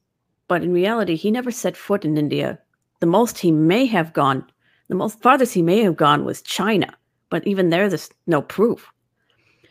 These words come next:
And he said that Saint Thomas was buried in the southern tip of India, now what is now Tamil Nadu.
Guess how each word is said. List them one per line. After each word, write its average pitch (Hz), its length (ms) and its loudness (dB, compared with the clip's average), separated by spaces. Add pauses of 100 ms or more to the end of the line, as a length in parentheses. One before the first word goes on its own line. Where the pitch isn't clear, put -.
(420)
And 208 120 2
he 254 160 2
said 175 540 -4
that 135 160 -8
Saint 214 260 -4
Thomas 185 440 -2
was 160 120 -2
buried 175 380 4
in 156 320 0 (280)
the 170 100 0
southern 175 340 0
tip 175 220 -8
of 165 160 -2
India, 156 480 0 (180)
now 151 380 -2 (420)
what 165 240 -2
is 151 160 -8
now 147 140 -2
Tamil 143 320 -2
Nadu. 135 360 0